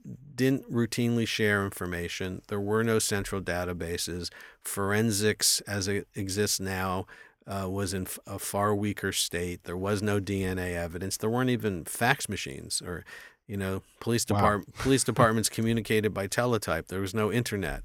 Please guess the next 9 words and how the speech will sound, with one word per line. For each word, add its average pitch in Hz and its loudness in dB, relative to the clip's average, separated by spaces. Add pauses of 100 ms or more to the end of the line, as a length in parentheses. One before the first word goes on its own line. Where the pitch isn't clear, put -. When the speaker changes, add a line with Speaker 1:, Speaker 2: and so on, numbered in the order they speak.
Speaker 2:
Yeah. 101 -2
Speaker 1:
Um, 107 -2
so 117 2
Bundy, 123 4
you 127 -2
know, 110 0
exploited 113 2
the 104 -2
system, 107 0